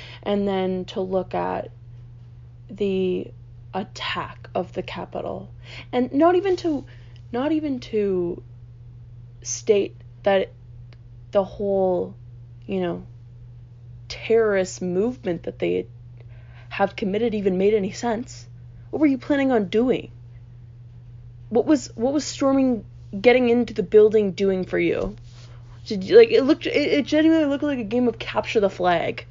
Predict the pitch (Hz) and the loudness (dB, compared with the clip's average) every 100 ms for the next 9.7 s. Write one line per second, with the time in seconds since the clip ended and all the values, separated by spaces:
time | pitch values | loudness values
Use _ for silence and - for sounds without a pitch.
0 | - - - - 226 220 233 220 - - | -18 -18 -20 -4 0 6 6 4 2 2
1 | 208 208 208 190 180 185 185 175 156 175 | 2 2 -2 0 0 0 -2 -2 -2 -2
2 | 196 - 208 190 - 233 254 226 - 190 | -4 -6 -2 -2 -2 -8 -6 -8 -4 -6
3 | 190 190 190 180 175 170 170 170 170 175 | -4 -6 -6 -6 -4 -4 -4 -4 -4 -6
4 | - - - - - - - - - - | -12 -18 -18 -18 -18 -18 -18 -20 -20 -16
5 | - - - - - - - 262 254 254 | -16 -16 -18 -18 -18 -8 4 6 8 6
6 | 254 240 233 240 233 - 214 202 196 196 | 4 0 2 0 0 2 0 2 -2 -2
7 | - 180 185 185 180 180 180 185 180 185 | -2 -2 -2 -2 -2 -2 -2 -4 -4 -4
8 | 196 - - - 190 180 196 190 185 196 | -4 -4 -6 -4 -6 -6 -6 -4 -4 -4
9 | 196 - 196 190 196 - | -4 -4 -6 -6 -8 -14